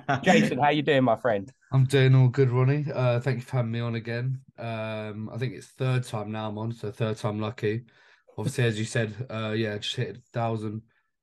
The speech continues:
Speaker 3: uh, followers on, um, Instagram, and I think it's, I think I'm on ninety-five on, on YouTube, so five more.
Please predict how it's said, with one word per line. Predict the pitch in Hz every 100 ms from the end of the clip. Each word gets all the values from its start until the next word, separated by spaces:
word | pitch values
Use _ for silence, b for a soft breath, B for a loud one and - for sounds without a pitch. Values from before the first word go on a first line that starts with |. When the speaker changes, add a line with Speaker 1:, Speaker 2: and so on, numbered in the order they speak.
| _
Speaker 3:
uh, | 104 107 110
followers | 120 113 107
on, | 110 110
um, | 110 107 110 107 101 104 101 - - _ -
Instagram, | 127 - - 139 139
and | 135 131 131
I | - _ 180
think | 202
it's, | 156 131
I | - 147
think | 180 135
I'm | 151
on | 147
ninety-five | 143 131 123 131 120 107
on, | 110 110
on | - 113
YouTube, | 113 104 104 98
so | 113 104
five | - 123 113
more. | 107 107